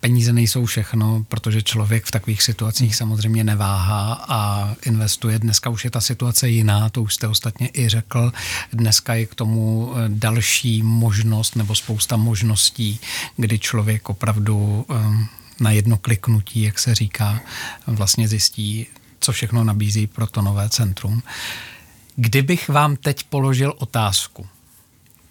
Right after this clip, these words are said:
jak přesvědčit lidi, aby vždycky sahali i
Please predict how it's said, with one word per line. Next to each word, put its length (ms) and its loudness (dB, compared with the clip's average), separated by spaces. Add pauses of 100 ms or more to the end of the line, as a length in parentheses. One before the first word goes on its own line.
(300)
jak 440 0 (200)
přesvědčit 800 0
lidi, 460 -4 (680)
aby 380 2
vždycky 440 -2
sahali 680 0 (120)
i 280 0